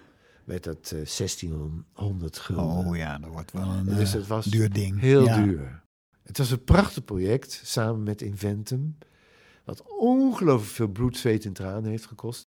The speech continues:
Speaker 1: Ik heb nog een aantal rapporten uit die tijd. Ja, die kon ik gewoon niet weggooien van mijn vader.
Speaker 2: Nee.
Speaker 1: Dat vond ik zo bijzonder.
Speaker 2: Ja.
Speaker 1: En wij maakten dat allemaal mee, hè. Dat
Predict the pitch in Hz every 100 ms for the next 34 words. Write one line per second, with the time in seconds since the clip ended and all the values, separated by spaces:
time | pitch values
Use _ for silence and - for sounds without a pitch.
0 | _ _ - 147 156 107 95 107 110 95
1 | 92 - 131 131 - 107 110 107 107 104
2 | 110 - _ _ - 78 - 98 95 -
3 | 95 120 131 123 - 67 71 69 71 71
4 | 69 67 87 113 123 127 104 101 110 -
5 | 123 107 - - 151 131 113 104 107 90
6 | 117 120 120 120 - - - _ - 104
7 | 117 143 127 139 - 104 104 98 98 95
8 | 135 131 95 139 131 -